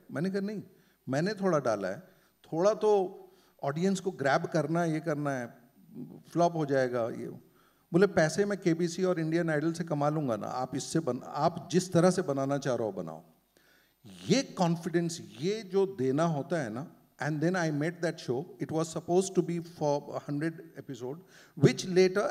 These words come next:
actually sec-, थर्ड मीटिंग में बोला कि हंड्रेड थर्टी एपिसोड कर दो, अ, जो कि इकोनॉमी में उनके बैठ रहा था।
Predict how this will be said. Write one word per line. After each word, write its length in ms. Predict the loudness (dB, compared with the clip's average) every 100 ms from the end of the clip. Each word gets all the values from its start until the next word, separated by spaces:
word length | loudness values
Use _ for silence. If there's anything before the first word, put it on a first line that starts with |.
| -2
actually 340 | -4 -2 -2 -2
sec-, 300 | -4 -8 -10 -6
थर्ड 180 | -2 0 -2
मीटिंग 300 | -2 -4 -2
में 120 | -2
बोला 200 | -2 -4
कि 140 | -6
हंड्रेड 420 | -6 -4 -6 -6
थर्टी 280 | -10 -6 -4
एपिसोड 400 | -4 -6 -8 -10
कर 180 | -6 -8
दो, 140 | -8
अ, 840 | -14 -16 _ _ _ -4 0 0 2
जो 120 | 2
कि 180 | 0 -4
इकोनॉमी 640 | -6 -12 -6 -4 -2 -2
में 140 | -2 -2
उनके 280 | -6 -6 -4
बैठ 300 | -2 -4 -2
रहा 160 | -4
था। 420 | -4 -8 -12 _